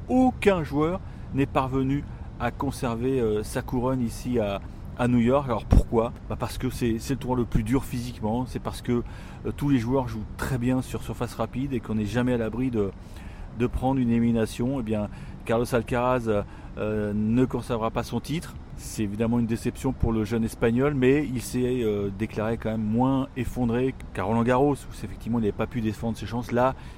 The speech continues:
il a reconnu, il est tombé sur un garçon qui a, qui a joué un tennis de rêve. On commence à être habitué à, à Daniil Medvedev ici à, à Flushing, puisqu'il va disputer quand même sa troisième finale. Sa première finale, il avait perdu face à Nadal. En deux mille vingt et un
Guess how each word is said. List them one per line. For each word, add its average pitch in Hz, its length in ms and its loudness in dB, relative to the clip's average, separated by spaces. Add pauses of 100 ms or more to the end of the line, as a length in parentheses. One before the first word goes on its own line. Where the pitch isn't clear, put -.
(140)
il 120 80 0
a 117 40 2
reconnu, 123 340 2
il 127 60 -2
est 110 100 -2
tombé 110 200 0
sur 107 220 -4
un 101 80 -2
garçon 104 340 -2
qui 113 140 -4
a, 90 120 0 (340)
qui 113 80 -4
a - 20 -2
joué 110 180 0
un 104 60 0
tennis 101 240 -4
de 107 80 2
rêve. 120 240 0 (580)
On 107 60 -2
commence 135 420 0
à 123 40 2
être 117 160 0
habitué 120 580 0
à, 95 240 0
à 101 160 -6
Daniil 113 360 4
Medvedev 107 380 2 (100)
ici 113 320 -4
à, 90 240 -2 (200)
à 104 80 -6
Flushing, 143 380 -6
puisqu'il 107 300 -10
va 98 120 -2
disputer 104 380 -6
quand 110 100 -4
même 113 100 -2
sa 90 160 -6
troisième 120 520 -4
finale. 113 420 -4 (320)
Sa - 160 -8
première 123 400 0
finale, 120 280 0
il 101 80 0
avait 95 120 2
perdu 107 320 0
face 104 240 -6
à 104 40 -2
Nadal. 139 340 -2 (440)
En 110 120 0
deux 123 100 4
mille 123 160 4
vingt 117 240 0
et 120 80 2
un 117 180 -2